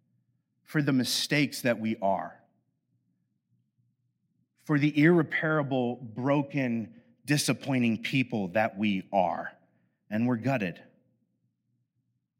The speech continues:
And oftentimes we're told, like, that it's gonna be okay because,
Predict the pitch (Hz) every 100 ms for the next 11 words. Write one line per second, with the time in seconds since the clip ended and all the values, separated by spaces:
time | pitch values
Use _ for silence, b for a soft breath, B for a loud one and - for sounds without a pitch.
0 | _ _ _ _ _ _ _ _ - 120
1 | 143 151 143 - 139 131 110 120 117 -
2 | 160 120 113 123 117 - _ _ _ _
3 | _ _ _ 117 117 113 113 123 123 -
4 | 123 120 135 139 135 165 120 113 117 110
5 | -